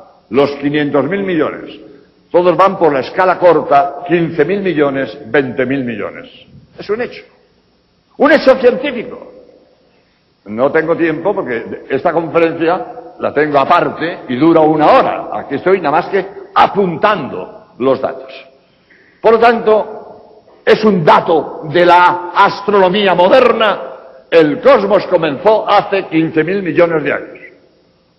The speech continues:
Ah, pues si el cosmos comenzó hace quince mil millones de años,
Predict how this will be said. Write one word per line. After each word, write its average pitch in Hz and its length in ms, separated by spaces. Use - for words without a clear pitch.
Ah, 147 420
pues 120 300
si 123 80
el 110 200
cosmos 139 500
comenzó 143 960
hace 180 360
quince 135 440
mil 120 220
millones 123 480
de 208 120
años, 156 320